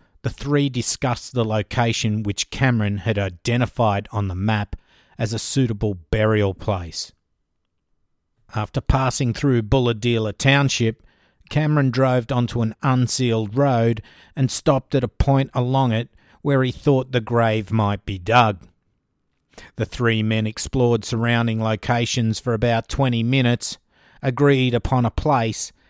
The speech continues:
and proceeded to dig. At the end of this task, Forward lay down in the grave briefly to ensure that it was of sufficient capacity to hold Jacob Munro's body.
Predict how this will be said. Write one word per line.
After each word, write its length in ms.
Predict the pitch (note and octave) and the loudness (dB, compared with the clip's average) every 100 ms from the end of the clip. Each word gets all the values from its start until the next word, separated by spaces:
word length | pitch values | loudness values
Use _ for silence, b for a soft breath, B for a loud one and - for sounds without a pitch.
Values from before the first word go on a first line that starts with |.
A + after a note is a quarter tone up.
| b | b
and 120 | D#3+ - | -4 0
proceeded 540 | C3+ - B2 G2+ F#2 | 0 2 0 0 -4
to 120 | - | -12
dig. 500 | F2 B2 B2+ G#2+ - - _ _ _ _ _ _ _ _ _ b b b | -8 0 0 0 -6 -20 _ _ _ _ _ _ _ _ _ b b b
At 140 | B2 - | -10 -6
the 220 | G#2+ A#2+ | -2 0
end 140 | A#2+ | 0
of 100 | A2+ | -2
this 260 | G2+ G#2 - | -2 -4 -4
task, 560 | - C#3 C3 B2 - - b b | -2 0 2 0 -4 -12 b b
Forward 520 | _ - D3 C3+ B2 | _ 2 4 4 2
lay 260 | A#2+ A#2+ A#2 | 0 0 0
down 380 | G#2+ B2 B2+ B2 | 0 0 2 0
in 140 | A#2 | 0
the 100 | A2 | -2
grave 540 | G2+ A#2 A#2 A2 G2+ F2+ | -2 0 0 0 -2 0
briefly 680 | B2 D3 C3+ - A2+ A2+ b b b | 2 2 0 -4 -4 -4 b b b
to 160 | - C#3 | 0 2
ensure 500 | B2 - D3 C#3 C3 | 2 2 4 6 4
that 160 | B2 | 2
it 240 | B2 A2+ - | -2 -4 -2
was 340 | C3 G#2+ - C3 | -2 -2 -8 -6
of 200 | C3 A2+ | -4 -4
sufficient 720 | - A2+ - - C#3+ - C#3 | -6 -6 -4 -2 -2 -2 -4
capacity 760 | - B2+ - A#2+ - A2+ A2 G#2+ B B B | -4 -4 -2 -2 -2 -4 -4 -6 B B B
to 100 | C3+ | -4
hold 460 | - B2 A2 G#2+ | 2 2 2 -4
Jacob 560 | - C3+ B2 B2 C3 A2 | -4 0 0 0 -4 0
Munro's 540 | A2 A2 G#2+ G#2 G#2 | 0 2 0 -2 -4
body. 500 | F#2+ - G#2+ G#2 F2 | -4 -2 -2 -4 -10